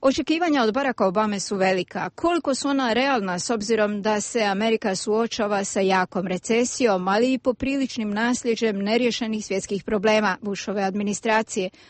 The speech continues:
od Iraka, Afganistana, Bliskog istoka, da spomenem tek neke od njih. Među tolikim otvorenim pitanjima, što će mu zapravo biti prioritet?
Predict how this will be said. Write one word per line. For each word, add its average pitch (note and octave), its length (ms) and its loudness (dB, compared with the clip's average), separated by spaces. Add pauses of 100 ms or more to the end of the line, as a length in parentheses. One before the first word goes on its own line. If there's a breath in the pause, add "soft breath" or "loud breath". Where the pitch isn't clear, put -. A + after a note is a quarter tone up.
(120)
od B3 160 2
Iraka, A#3 360 0
Afganistana, G#3 760 -2
Bliskog F#3+ 540 -2
istoka, A3+ 500 0 (280 loud breath)
da C4+ 120 2
spomenem B3 480 0
tek A#3 240 -2
neke G3 320 -2
od F#3 180 0
njih. E3+ 200 -10 (400 loud breath)
Među A3+ 240 0
tolikim A#3 440 2
otvorenim A#3 540 0
pitanjima, B3 680 0
što D4+ 260 -4
će B3+ 120 -4
mu G#3+ 140 -2
zapravo F3+ 420 0
biti F#3 260 -2
prioritet? F3+ 720 -4